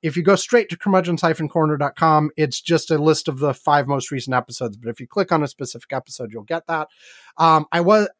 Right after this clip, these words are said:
I'm not able to go back throughout our entire history and retroactively do this. It's sort of for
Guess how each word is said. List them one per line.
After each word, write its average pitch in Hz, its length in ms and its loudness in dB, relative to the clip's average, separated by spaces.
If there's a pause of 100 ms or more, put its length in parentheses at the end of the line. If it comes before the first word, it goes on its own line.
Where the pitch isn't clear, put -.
(160)
I'm 175 160 2
not 226 200 4
able 190 260 4
to 160 160 -2
go 156 180 2
back 151 320 2 (640)
throughout 160 480 4
our 147 180 0
entire 147 400 0
history 151 460 -2
and 131 140 -2
retroactively 135 840 -4
do 127 140 -4
this. 120 260 -8
It's 120 140 -14
sort 151 160 -4
of 120 80 -10
for 165 400 2